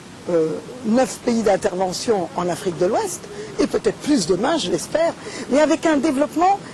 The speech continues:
qui va se faire par projet, et non plus par programme. Ce qui fait qu'on réunit nos forces pour mieux les développer sur des projets qui sont transnationaux.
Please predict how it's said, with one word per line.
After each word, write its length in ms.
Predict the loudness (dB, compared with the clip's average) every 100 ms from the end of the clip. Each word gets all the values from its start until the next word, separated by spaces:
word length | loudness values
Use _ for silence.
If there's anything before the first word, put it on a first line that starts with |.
| -16 -4
qui 120 | 2
va 140 | 4 4
se 180 | 2
faire 200 | 2 0
par 160 | 0 -6
projet, 580 | -4 0 2 4 4 2 -2 -14 -16 -16 -6 0
et 80 |
non 120 | 0 0
plus 180 | 0
par 180 | -2 -2
programme. 580 | -4 0 0 2 -2 -4 -8 -14 -10
Ce 80 | -4
qui 140 | -2
fait 180 | 0 0
qu'on 760 | 2 2 2 -6 -18 -2 2 4
réunit 380 | 4 6 6
nos 160 | 6 2
forces 480 | 2 2 2 -2 -8 -10 -16 -4
pour 140 | 0 4
mieux 220 | 4 6
les 160 | 6
développer 420 | 4 4 2 2 -2
sur 160 | 0
des 120 | 0
projets 360 | 0 -2 0 0
qui 140 | -2
sont 240 | -2 0 -2 -4 -16 -12 -2
transnationaux. 920 | 2 2 0 -2 -2 -2 0 2 0